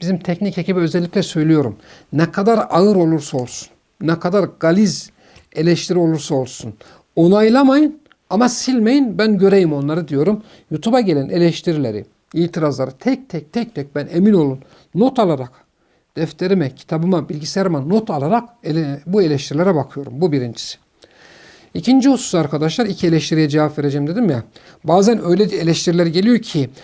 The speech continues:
hani Z kuşağının bir ifadesi var ya, "Ne kadar cahilsin, keşke ölsen." diye. <laughs> Tamam mı? Yani gerçekten böyle. Yani böyle de olmaz arkadaşlar. Yani, e, şunu bili-, şurada şeyiz.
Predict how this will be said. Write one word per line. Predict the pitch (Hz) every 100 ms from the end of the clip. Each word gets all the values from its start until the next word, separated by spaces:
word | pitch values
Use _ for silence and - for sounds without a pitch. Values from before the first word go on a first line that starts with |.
| -
hani | - 175 170
Z | 139 185 185
kuşağının | - - 180 180 180 175
bir | 185
ifadesi | 160 170 175 165 208
var | 220
ya, | 175 123 - _ -
"Ne | 180
kadar | 190 190 165
cahilsin, | 165 175 170 143 160
keşke | 147 170 - 165
ölsen." | 160 - 170 160
diye. | 151 233 -
<laughs> | _
Tamam | - 240 208
mı? | 123 139 - 226 240 233 208 _
Yani | 165 165 175 165 - _ _ _
gerçekten | 214 254 254 190 - 147 135
böyle. | 127 117 110 110 _ _ _ -
Yani | 135 147 143
böyle | 190 202 202
de |
olmaz | 180 185 160 147
arkadaşlar. | 143 190 170 - 127 - 131
Yani, | 123 135 - _ - - - -
e, | 131 139
şunu | - - 196 220 220 214 _ _ 151
bili-, | 151 196 208 214 -
şurada | - - 196 190 214 208 190
şeyiz. | 151 196 160 127 -